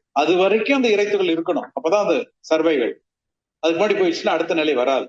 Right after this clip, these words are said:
அப்ப இறைத்துகள் என்பது மிக, மிக, மிக சிறிய உருண்டை, மிக, மிக வேகமாக சுற்றி கொண்டிருக்கக்கூடிய உருண்டை,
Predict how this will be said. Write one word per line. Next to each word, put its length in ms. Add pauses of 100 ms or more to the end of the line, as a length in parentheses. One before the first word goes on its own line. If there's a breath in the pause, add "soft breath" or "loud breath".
(1300 loud breath)
அப்ப 220
இறைத்துகள் 680
என்பது 300
மிக, 280
மிக, 280
மிக 320
சிறிய 380
உருண்டை, 440 (340)
மிக, 220
மிக 180
வேகமாக 640
சுற்றி 260
கொண்டிருக்கக்கூடிய 520
உருண்டை, 340